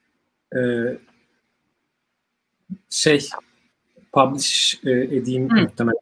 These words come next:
Speaker 1: dedi galiba. Sesi o sırada.
Speaker 2: Tamam, tamam. Ben şimdi publish ettim. Ee,
Speaker 1: Tamam.
Speaker 2: Mert, valla şey, e, yapısal veri türünde bir araştırmak gerekiyor. Yapısal verilerde hani hava yolu şirketlerinin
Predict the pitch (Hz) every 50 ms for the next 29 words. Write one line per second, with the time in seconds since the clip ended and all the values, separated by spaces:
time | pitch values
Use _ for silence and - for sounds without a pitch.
0 | _ - 110 117 107 110 113 117 117 113 113 113 156 165 - - - - - -
1 | - - 139 131 123 - - - 120 117 139 156 156 170 190 196 202 196 - -
2 | 196 202 190 175 190 190 190 - 220 208 185 - 190 185 185 196 - - 202 -
3 | - - 262 294 - - _ _ _ _ _ _ _ _ - 170 165 165 165 165
4 | 165 160 - 160 - - - - _ _ _ _ _ _ _ _ _ _ _ -
5 | 208 269 285 - 226 214 233 254 269 269 269 240 262 - - - 294 285 320 233
6 | 202 202 202 202 190 208 208 - - - 262 262 285 269 269 - 285 269 269 254
7 | 269 269 277 285 277 - - 254 226 - _ - 202 175 214 311 233 226 233 202
8 | - - 269 277 269 269 262 240 233 - 202 175 190 190 196 - - 247 240 233
9 | 233 233 220 233 233 226 220 220 220 233 220 208 180 - 190 185 214 233 254 254
10 | 247 - - 254 208 - - - - - 233 220 233 247 247 240